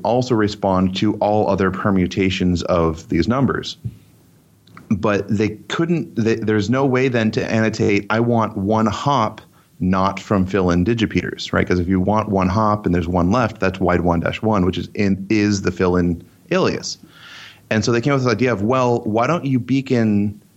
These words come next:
with a path of wide two, but you pre-consume one of the hops?" And so instead of beaconing with wide two dash two, which is two hops with two left, send it out of your tracker, uh,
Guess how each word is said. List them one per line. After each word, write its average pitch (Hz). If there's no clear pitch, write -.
with -
a 104
path 113
of 95
wide 98
two, 90
but 104
you 104
pre-consume 139
one 104
of 90
the 90
hops?" -
And 101
so 104
instead 98
of 107
beaconing 120
with 95
wide 101
two 110
dash 92
two, -
which 90
is 90
two 113
hops 98
with 92
two 95
left, 101
send 147
it 147
out 123
of 127
your 123
tracker, 127
uh, 101